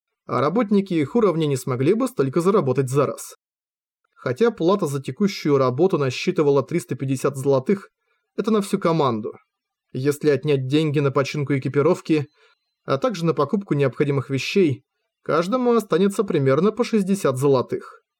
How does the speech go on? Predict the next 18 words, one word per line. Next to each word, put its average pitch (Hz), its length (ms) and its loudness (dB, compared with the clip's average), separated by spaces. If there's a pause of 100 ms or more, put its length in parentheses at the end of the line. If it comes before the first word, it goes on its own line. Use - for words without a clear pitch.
(520)
А 131 120 0
их 202 200 2
команда 208 480 2
к 196 60 -12
тому 139 260 2
же 190 100 0
считалась 165 540 0
одной 151 320 2
из 123 100 -4
лучших 196 360 0
в - 20 -20
профессии 165 480 0
работника. 151 640 0 (720)
Если 123 240 -2
пользоваться 143 560 0
критериями 139 580 2
искателей 139 400 -2
приключений, 139 680 -2